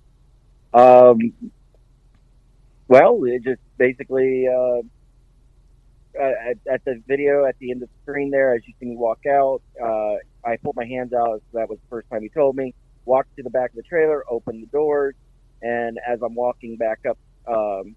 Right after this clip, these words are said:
he stops, turns around again, tells me to turn my, uh, take my hands out of my pocket.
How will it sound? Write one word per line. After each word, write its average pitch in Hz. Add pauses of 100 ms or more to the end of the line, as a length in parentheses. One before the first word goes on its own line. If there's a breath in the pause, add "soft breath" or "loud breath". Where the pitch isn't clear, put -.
he 123
stops, 127 (140)
turns 123
around 120
again, 143
tells 117
me 117
to -
turn 113
my, 110 (160)
uh, 107
take -
my 113
hands 120
out 110
of 104
my 95
pocket. -